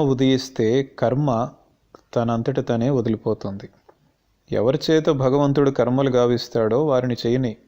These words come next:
నీకు ఇప్పుడు తగిన సమయం వచ్చింది, అన్నింటినీ త్యజించి మనసా పరులెవ్వరినీ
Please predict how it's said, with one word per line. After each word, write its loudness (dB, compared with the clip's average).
నీకు 0
ఇప్పుడు 0
తగిన 0
సమయం 0
వచ్చింది, -2
అన్నింటినీ 0
త్యజించి 0
మనసా 0
పరులెవ్వరినీ 2